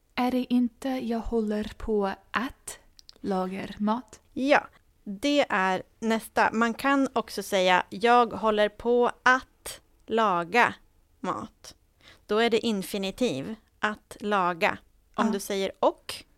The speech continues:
Speaker 2: det blir och lagar. Men om du säger att, så kommer infinitiv. "Jag håller på att laga mat."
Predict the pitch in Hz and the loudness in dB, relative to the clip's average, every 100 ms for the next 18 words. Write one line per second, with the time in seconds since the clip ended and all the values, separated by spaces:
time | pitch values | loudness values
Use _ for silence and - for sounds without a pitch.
0 | _ _ _ 226 202 214 - 226 - - | _ _ _ -4 0 -2 0 -4 -6 -20
1 | - 202 180 175 180 165 202 - _ _ | -6 0 2 2 0 -2 -2 -6 _ _
2 | _ _ _ _ _ _ _ _ _ - | _ _ _ _ _ _ _ _ _ -4
3 | 202 196 190 _ _ _ 196 185 185 190 | 0 0 -2 _ _ _ -4 -2 -4 -4
4 | 180 - 277 - - - - 220 - 202 | 0 2 0 -2 -18 -18 -12 -10 -6 -4
5 | 190 202 185 185 185 190 190 - - 190 | -2 -4 -6 -8 -8 -8 -8 -10 -8 -4
6 | 190 185 185 - 190 - 202 - - - | -2 -2 -4 -4 -6 -4 -4 -6 -10 0
7 | 190 180 185 185 185 - - - | 2 2 0 -2 -2 -4 -14 -20